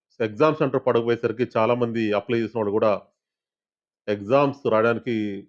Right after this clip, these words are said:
విముఖత చూపించారు, రాయలేదు కూడా. ఇక టెట్ పరీక్ష అనేది ఓవరాల్‌గా చెప్పాలంటే పాస్ అయ్యే వాళ్ళకి అనుకూలంగాను, టార్గెట్ పెట్టుకొని హై స్కోర్ కొట్టే వాళ్ళకి, కొట్టాలనుకున్న వాళ్ళకి మాత్రం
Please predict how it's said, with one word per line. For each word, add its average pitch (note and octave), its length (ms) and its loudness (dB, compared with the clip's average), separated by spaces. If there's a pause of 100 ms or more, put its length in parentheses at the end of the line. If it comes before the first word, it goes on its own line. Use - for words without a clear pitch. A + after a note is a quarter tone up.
(180)
విముఖత B2 320 -8
చూపించారు, G2 560 -6
రాయలేదు B2 400 2
కూడా. F2+ 200 -8 (1700)
ఇక C3 120 0 (540)
టెట్ D#3+ 280 2
పరీక్ష E3+ 340 0
అనేది D3+ 320 2 (680)
ఓవరాల్‌గా D3+ 400 4
చెప్పాలంటే C3+ 500 2 (220)
పాస్ B2+ 300 0
అయ్యే C3 140 0
వాళ్ళకి B2+ 220 0
అనుకూలంగాను, A#2+ 560 -4 (600)
టార్గెట్ B2 380 2
పెట్టుకొని B2 420 -4 (360)
హై B2 200 0
స్కోర్ B2 280 -4
కొట్టే A#2+ 300 -6 (160)
వాళ్ళకి, A#2 420 -4 (680)
కొట్టాలనుకున్న B2+ 460 0
వాళ్ళకి A2+ 300 0
మాత్రం A#2+ 300 -4